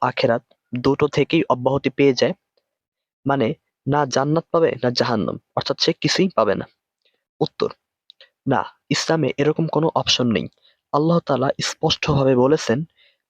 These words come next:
প্রত্যেক মানুষকে তার কাজ অনুযায়ী পুরস্কার অথবা শাস্তি,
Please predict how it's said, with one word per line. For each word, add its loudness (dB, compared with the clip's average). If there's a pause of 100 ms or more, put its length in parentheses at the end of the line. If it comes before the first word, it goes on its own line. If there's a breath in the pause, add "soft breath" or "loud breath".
(100)
প্রত্যেক 0
মানুষকে 0 (300)
তার 0
কাজ -2
অনুযায়ী 2 (100)
পুরস্কার 2 (140)
অথবা 0
শাস্তি, -2